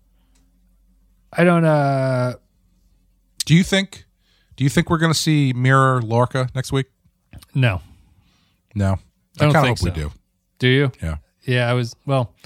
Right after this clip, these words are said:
Speaker 2: They talk about him quite a bit. It
Speaker 1: They
Speaker 2: would be
Speaker 1: do.
Speaker 2: a shame not to bring him back if they
Speaker 1: I,
Speaker 2: can.
Speaker 1: I honestly don't remember where they are in the Mirror Universe timeline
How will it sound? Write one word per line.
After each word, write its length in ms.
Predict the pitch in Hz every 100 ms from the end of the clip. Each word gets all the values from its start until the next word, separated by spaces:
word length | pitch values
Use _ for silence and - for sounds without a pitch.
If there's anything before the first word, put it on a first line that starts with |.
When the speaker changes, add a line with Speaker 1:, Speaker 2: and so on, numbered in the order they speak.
| - _ _ _ _ _ -
Speaker 2:
They 120 | 175
talk 260 | - 214
about 220 | 151 123 98
him 60 |
quite 200 | - 117
a 40 | 92
bit. 280 | 107 95 82
It 40 | -
Speaker 1:
They 60 |
Speaker 2:
would 140 | 123 135
be 80 | 139
Speaker 1:
do. 60 |
Speaker 2:
a 40 | 113
shame 280 | 110 117 101
not 160 | 90
to 80 | 95
bring 160 | 95 92
him 100 | 87
back 280 | 90 87
if 100 | 82
they 80 | -
Speaker 1:
I, 40 | 175
Speaker 2:
can. 240 | 82 76 - _
Speaker 1:
I 120 | 170 220
honestly 320 | 233 - 156
don't 260 | 151 151
remember 320 | 147 139 131 127
where 180 | 127
they 120 | 123 120
are 100 | 120
in 80 | 113
the 40 |
Mirror 200 | 117 120
Universe 400 | 113 113 104 -
timeline 540 | 123 117 107 95 98